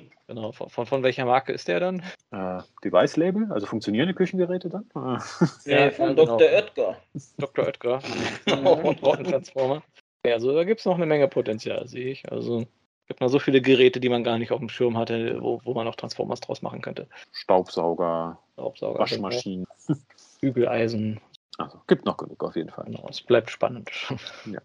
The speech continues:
Speaker 2: Gut, Jess, ich glaub, eins haben wir noch bei dir,
Speaker 3: Ja,
Speaker 2: ne?
Speaker 3: und zwar, äh, es gibt erste Bilder zu Vintage Beast Wars, äh, K,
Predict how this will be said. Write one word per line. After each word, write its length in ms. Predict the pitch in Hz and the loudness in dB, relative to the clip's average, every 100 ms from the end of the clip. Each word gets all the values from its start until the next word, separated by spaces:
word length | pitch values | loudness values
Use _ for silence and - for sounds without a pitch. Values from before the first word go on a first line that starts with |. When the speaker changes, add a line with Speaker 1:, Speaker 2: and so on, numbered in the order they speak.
| _ _ _ - | _ _ _ -6
Speaker 2:
Gut, 280 | 110 - | -6 0
Jess, 120 | 104 - | 0 2
ich 60 | |
glaub, 140 | 113 - | 0 2
eins 340 | 135 156 143 | 0 0 0
haben 60 | 156 | -2
wir 100 | 170 | -2
noch 140 | 175 | 0
bei 140 | 185 170 | 0 2
dir, 180 | 196 | 4
Speaker 3:
Ja, 140 | 143 131 | 6 6
Speaker 2:
ne? 220 | 131 165 - - - - | 4 0 -8 -16 -20 -8
Speaker 3:
und 240 | 131 131 123 | -6 -6 -8
zwar, 580 | 147 147 147 143 - | 0 2 2 0 0
äh, 320 | 135 135 131 139 | 0 0 0 -4
es 140 | - | -6
gibt 260 | 170 170 - | -8 -8 -2
erste 340 | 170 170 151 | -2 -2 -8
Bilder 540 | 147 185 165 147 139 | -2 -2 2 2 2
zu 600 | - 147 143 139 135 110 117 - | -6 0 2 2 0 -4 -18 -4
Vintage 600 | 165 220 196 156 139 - - - | -2 0 -2 -4 -4 -10 -10 -6
Beast 340 | 196 208 - | -4 -6 2
Wars, 380 | 143 139 135 - | 4 4 2 2
äh, 380 | 123 127 123 - - _ - | 4 4 2 0 -10 _ 2
K, 680 | 147 143 135 131 120 - | 8 10 10 8 4 -2